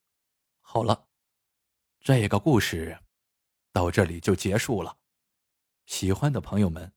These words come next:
记得点赞、评论、收藏。感谢您的收听，我们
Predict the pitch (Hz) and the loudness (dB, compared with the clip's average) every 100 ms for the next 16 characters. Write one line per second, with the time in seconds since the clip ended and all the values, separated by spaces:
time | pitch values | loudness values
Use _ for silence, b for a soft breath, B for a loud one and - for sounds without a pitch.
0 | _ _ _ - - 92 90 101 80 82 | _ _ _ -6 -4 -2 -2 -4 -8 -4
1 | 117 98 _ _ _ _ - 85 107 151 | -4 -4 _ _ _ _ -18 -8 -4 -4
2 | - _ _ _ _ - 85 87 - 82 | -4 _ _ _ _ -4 -2 -2 -8 -14
3 | _ _ _ _ _ _ _ _ _ - | _ _ _ _ _ _ _ _ _ -8
4 | 80 85 87 107 92 92 98 92 95 92 | -6 -6 0 2 2 0 0 0 -2 -2
5 | 107 - _ _ _ _ _ _ _ - | -8 -10 _ _ _ _ _ _ _ -2
6 | 85 80 87 | -2 -2 -8